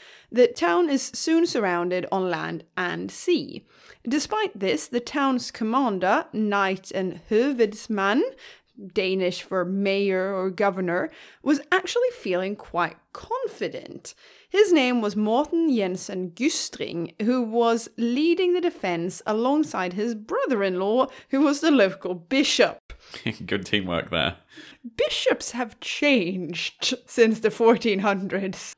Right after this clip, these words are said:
Speaker 2: Yeah, but remember when the Novgorod bishop or archbishop, can't remember which one, was given command of the castle, that,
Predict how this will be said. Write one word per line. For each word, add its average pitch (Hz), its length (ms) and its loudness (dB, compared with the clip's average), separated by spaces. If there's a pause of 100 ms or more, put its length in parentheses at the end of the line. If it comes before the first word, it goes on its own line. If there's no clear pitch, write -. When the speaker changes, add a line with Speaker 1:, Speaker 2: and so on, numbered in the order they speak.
(100)
Speaker 2:
Yeah, 127 320 4
but 95 160 4
remember 120 420 4
when 117 300 6
the 110 100 4
Novgorod 107 640 4
bishop 101 400 -2
or 92 180 2
archbishop, - 640 0
can't 90 160 2
remember 95 240 -2
which - 220 -2
one, 90 200 2
was 92 180 -4
given 104 640 -2
command 107 480 -2
of 101 180 -2
the 101 100 0
castle, 110 760 -2
that, 87 260 0